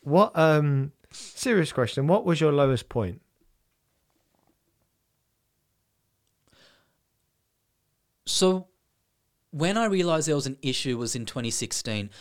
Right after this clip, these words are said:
Speaker 2: So, you know, I love my pop stars. And so now, okay, so we've let go of the pop career. It's gone. Fine. So then I, when I came to Dublin, I got a job, a full-time, so, sorry, so,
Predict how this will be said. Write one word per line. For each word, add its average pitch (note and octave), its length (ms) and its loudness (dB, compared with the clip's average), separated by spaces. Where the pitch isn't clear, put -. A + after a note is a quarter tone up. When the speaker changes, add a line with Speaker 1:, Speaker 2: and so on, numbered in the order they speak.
Speaker 2:
So, C#3+ 160 0
you C3+ 140 2
know, D#3 140 4
I E3 60 8
love C#3+ 200 4
my B2 100 2
pop - 220 -4
stars. A2 360 -2
And C3 140 -8
so C#3+ 140 -2
now, D#3+ 300 0
okay, C3+ 180 -2
so C3+ 140 -2
we've C#3+ 240 -2
let D#3+ 240 2
go C3 160 4
of A#2+ 80 -2
the A#2 80 -4
pop A2 320 -6
career. A2+ 320 -2
It's - 120 -10
gone. F2+ 280 -8
Fine. F#2 280 -10
So C3 360 2
then D3+ 320 0
I, D3 420 2
when E3+ 300 0
I E3+ 280 2
came C3+ 400 -4
to A#2 540 0
Dublin, C3 400 0
I A2+ 80 -2
got A#2 200 -2
a A2 40 0
job, A2 360 -2
a G#2+ 40 -8
full-time, A2+ 440 -8
so, D3+ 120 0
sorry, E3+ 240 2
so, D#3 140 0